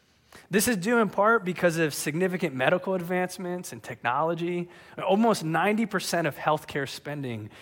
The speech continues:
goes towards treating chronic diseases and illnesses. Societies around the world have fixated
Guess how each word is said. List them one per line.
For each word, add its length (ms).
goes 340
towards 400
treating 640
chronic 640
diseases 760
and 80
illnesses. 680
Societies 640
around 260
the 80
world 600
have 180
fixated 960